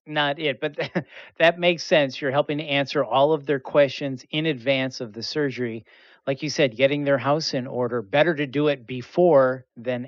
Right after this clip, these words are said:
after. So it's nice that people can do these things ahead of surgery and not have to worry about it after. Is that right?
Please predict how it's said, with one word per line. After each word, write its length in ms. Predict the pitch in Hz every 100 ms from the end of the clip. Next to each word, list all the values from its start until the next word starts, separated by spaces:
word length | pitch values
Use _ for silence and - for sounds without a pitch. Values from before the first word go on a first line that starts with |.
| -
after. 500 | 156 180 - 131 117
So 200 | - 135
it's 180 | 127 -
nice 280 | 143 147
that 180 | - 127
people 260 | 143 143 135
can 180 | - 123
do 140 | 135
these 280 | 127 123 -
things 320 | 135 131 120 - - _
ahead 240 | 139 151 240
of 100 | 185
surgery 400 | - 156 135 151
and 60 |
not 140 | 147 147
have 160 | 156 -
to 80 |
worry 220 | 127 151 139
about 240 | 131 127
it 100 | 139 -
after. 460 | 202 - - 98
Is 120 | 104 110
that 140 | 117
right? 240 | 131 190